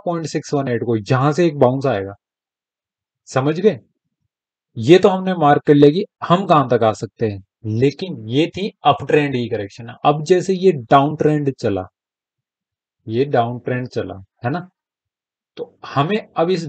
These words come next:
down ट्रेंड की correction देखनी है, तो हम क्या करेंगे, down trend से लगाएंगे इसको। तो down trend से पहले लेके जाओ, कहां से वो गिरना चालू हुआ। अब हम इस down trend का bounce देखते हैं कहां तक आ सकते हैं।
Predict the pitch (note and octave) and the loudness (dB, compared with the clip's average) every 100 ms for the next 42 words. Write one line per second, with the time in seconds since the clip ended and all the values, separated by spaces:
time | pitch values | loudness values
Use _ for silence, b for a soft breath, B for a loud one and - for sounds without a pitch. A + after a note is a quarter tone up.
0 | A2+ C#3 E3 F#3+ F3 D#3+ D3 C#3 A#2 A2+ | -2 -2 -2 -4 -4 -2 -2 0 -2 -2
1 | - A#2+ G#2+ G2+ G#2 G2+ A#2+ A#2+ A#2+ A#2 | -6 -6 -6 -6 -12 -6 -4 -4 -2 -2
2 | A2+ A#2+ B2 D3 - _ _ _ _ _ | -2 -8 -8 -16 -18 _ _ _ _ _
3 | _ _ A2 G2 A#2 C3 B2+ B2+ A#2 A2+ | _ _ -6 0 0 0 -4 -4 -4 -4
4 | B2+ B2 C3 D#3+ F#3 F#3 B2+ - _ _ | -2 0 -2 -4 -8 -8 -10 -10 _ _
5 | _ _ _ _ _ _ _ _ _ _ | _ _ _ _ _ _ _ _ _ _
6 | _ _ _ _ _ _ _ _ _ - | _ _ _ _ _ _ _ _ _ -6
7 | A#2+ A2+ A2+ A2+ A2+ A#2 A2 G#2+ D#3+ F#3 | -6 -4 -6 -6 -6 -6 -6 -8 -10 -10
8 | - _ - A2 A2+ G#2+ G#2+ G#2 B2 - | -16 _ -6 -2 -2 -2 -4 -6 -8 -12
9 | _ _ _ _ _ _ - A2+ A#2+ - | _ _ _ _ _ _ -6 -2 -2 0
10 | C3+ B2+ A2+ A2 G#2+ G#2 A2 G2 F#2+ G2 | 0 0 -4 -6 -8 -10 -8 -8 -12 -16
11 | G2+ _ _ _ _ _ _ _ C#3+ D3 | -20 _ _ _ _ _ _ _ 0 0
12 | E3 E3 A#2 C3 C#3 D3 C#3+ C3+ C3 D3+ | -2 -6 0 2 2 0 0 0 0 0
13 | A2 A#2+ D3+ D#3 C#3+ A#2+ - D3+ D3 B2+ | 0 -2 -2 -4 -2 -2 0 -2 0 -2
14 | A2+ G#2+ G#2+ F#2+ - F#2+ _ | -2 -2 -4 -4 -8 -20 _